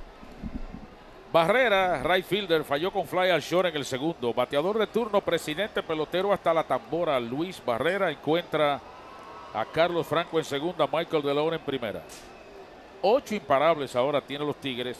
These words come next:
Solo en el segundo el equipo fue retirado de uno, dos y tres en la parte baja del line-up.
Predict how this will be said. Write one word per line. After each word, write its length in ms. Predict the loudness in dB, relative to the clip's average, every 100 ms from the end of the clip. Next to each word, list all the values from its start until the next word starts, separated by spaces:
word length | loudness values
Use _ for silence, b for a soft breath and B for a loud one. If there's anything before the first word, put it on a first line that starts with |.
| -14 -20 -20 -20 -20
Solo 340 | -4 0 2 2
en 80 |
el 80 | 0
segundo 480 | 0 0 0 -2 0
el 60 | -2
equipo 300 | -4 -6 -4
fue 200 | -2 -2
retirado 500 | -2 -2 -2 -2 0
de 60 |
uno, 180 | 0 0
dos 220 | 0 -2
y 20 | -2
tres 320 | -2 -2 -2
en 80 | -2
la 80 |
parte 340 | 0 0 -2 0
baja 420 | 2 2 2 0 -2 -6 -16 -20 -20 -20 -10
del 180 | -6 -2
line-up. 340 | -2 -2 -2